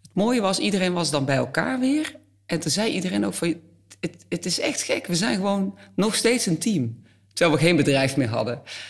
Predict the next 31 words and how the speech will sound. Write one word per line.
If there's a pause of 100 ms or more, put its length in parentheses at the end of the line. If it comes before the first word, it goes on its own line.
(220)
Dus,
eh,
ja,
dat
zijn
wel
momenten,
ik
denk,
dat
is
echt
heel
mooi
wat
je
met
zoveel
mensen
hebt
kunnen
bouwen
en
wat
je
in
hun
leven
hebt
kunnen
brengen.